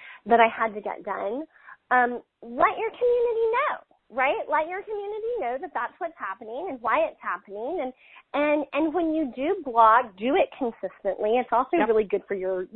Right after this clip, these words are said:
Speaker 1: Google ranking. And, uh, and be helpful. I mean, that, I think, Teresa, you really nailed it with that. Like, be freaking helpful,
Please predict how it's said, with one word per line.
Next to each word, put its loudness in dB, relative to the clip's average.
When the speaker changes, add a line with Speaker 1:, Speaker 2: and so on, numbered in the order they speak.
Speaker 1:
Google 4
ranking. -6
And, 6
uh, 4
and 2
be -2
helpful. 0
I -2
mean, -2
that, 0
I -4
think, -10
Teresa, -8
you -6
really 0
nailed 2
it 0
with -6
that. -4
Like, 0
be 4
freaking -2
helpful, -2